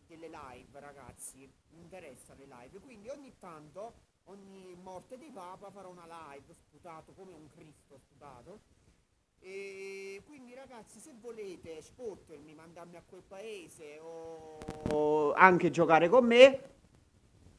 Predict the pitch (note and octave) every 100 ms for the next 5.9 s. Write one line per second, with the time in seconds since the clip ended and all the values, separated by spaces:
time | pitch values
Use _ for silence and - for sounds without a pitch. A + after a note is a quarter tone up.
0 | - - - _ _ E3+ F3+ F3 E3+ F#3+
1 | F3 E3+ D3+ D#3+ E3 E3 E3+ E3+ E3+ F#3
2 | F#3+ D3+ D3 D3 C#3+ E3 E3 D#3 - D#3
3 | A3+ A#3+ A#3+ C#4+ - _ _ _ _ G#3
4 | G3 G3 G3 G3 G3 G3 G3 G3 G3+ C4+
5 | - A#3+ A#3+ B3+ G#3+ G#3 G#3 -